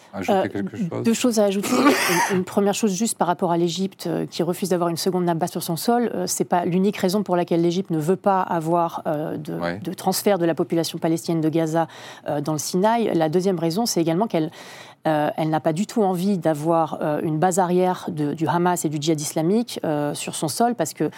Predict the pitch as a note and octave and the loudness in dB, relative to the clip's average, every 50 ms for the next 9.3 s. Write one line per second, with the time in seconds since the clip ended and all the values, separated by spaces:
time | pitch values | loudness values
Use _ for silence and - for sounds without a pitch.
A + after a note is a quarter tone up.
0 | - - - - _ - - F3+ - D#3 D3+ - - E3+ - - D#3+ - - D3+ | -14 -18 -20 -20 _ -6 -4 -2 -2 -2 -2 0 -2 -2 0 0 -2 -2 -2 -4
1 | D#3 - - F3 - - F3 E3 - D#3 - D#3 - - F3 E3 F3 D#3 D3+ D3 | -6 -4 -4 -2 -2 -2 -4 -4 -6 -4 -4 -4 -4 -2 0 0 0 0 0 -2
2 | D3+ D3+ D3 D#3+ G#3+ B3 B3+ - - - D#3 - - - D3 C#3+ C#3 C#3 C#3 C#3 | -2 -4 -2 0 0 0 0 0 -2 -2 -4 -2 -2 -4 -4 -2 -2 -2 -2 -4
3 | B2+ - - - - D#3+ E3+ - - - - F3 D#3+ D3+ D3+ C3+ - - F3+ E3 | -4 -6 -4 -2 -2 -2 -2 -2 -6 -4 -2 -2 -2 0 -2 -4 -2 -2 -2 -2
4 | E3 D#3+ D#3 D3 D#3+ D#3+ D3+ G#3+ A#3 G#3+ F#3+ - - F3 E3 E3 E3 D#3+ F#3+ F3 | 0 -2 -2 0 -2 2 2 4 4 4 2 0 0 0 0 0 2 2 2 0
5 | D3 B2+ - - - C#3 - - - D#3+ D3 D3 D3 D3 D#3 D#3 F3 G3 A3+ - | 0 -2 -4 -4 -6 -4 -4 -4 -6 -6 -8 -8 -8 -4 -2 2 2 2 2 0
6 | - - - - - - - - - F#3 F#3 G3 G3+ - - F3 F3 D#3 D3+ D3 | -2 -10 -16 -18 -12 -10 -8 -4 -2 0 0 0 0 -2 -2 -4 -2 -2 -2 -2
7 | D3+ D3+ D3 D#3 D3+ - - C#3+ - - - D3 D3 E3 F3 D3+ C3+ D#3 E3+ - | -2 -4 -4 -6 -6 -8 -8 -8 -10 -10 -10 -8 -8 -4 -4 -2 0 0 0 2
8 | G2+ A2+ A2+ A#2 B2 A#2 A2+ B2 B2 B2+ B2 A#2 A2+ G#2+ G#2 G2+ F#2 E2+ D#3+ E3 | 2 2 2 4 2 2 4 2 2 2 2 2 2 2 2 2 0 0 0 0
9 | D3 D#3+ D3+ C#3+ D3+ - | 0 2 0 0 -2 -2